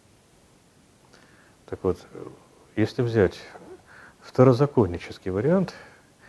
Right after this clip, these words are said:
это пятая глава Второзакония, там комментарии разные в двадцатой Исхода и в пятой Второзаконие к этой заповеди. Вот двадцатый Исхода там как раз сотворение мира, а в пятой Второзаконие, там о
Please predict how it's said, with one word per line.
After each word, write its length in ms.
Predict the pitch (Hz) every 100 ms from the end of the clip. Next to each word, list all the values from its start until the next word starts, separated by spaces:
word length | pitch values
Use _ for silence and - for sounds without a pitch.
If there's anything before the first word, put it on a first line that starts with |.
| - - _
это 140 | - 98
пятая 360 | 110 92 87
глава 280 | 85 95 90
Второзакония, 680 | - 92 92 110 190 190 87
там 200 | - 82
комментарии 540 | - 117 127 104 85
разные 420 | 95 175 156 90
в 20 | 80
двадцатой 500 | 90 - 92 85 87
Исхода 360 | - 165 113
и 20 |
в 60 | 85
пятой 260 | - 107 92
Второзаконие 640 | - 95 101 - 92 78
к 80 | 71
этой 200 | - 85
заповеди. 500 | 80 76 76 73 76 - _ - - - - - -
Вот 100 | 85
двадцатый 480 | 92 113 123 117 107
Исхода 340 | - 104 87
там 160 | - 85
как 220 | 87 87
раз 140 | 87
сотворение 640 | - 92 - 98 92 92 107
мира, 280 | 190 139
а 40 | 82
в 60 |
пятой 380 | - 139 - 110 - _ - - - -
Второзаконие, 800 | - - 113 110 139 208 190 92
там 280 | 90 175 165
о 280 | 120 107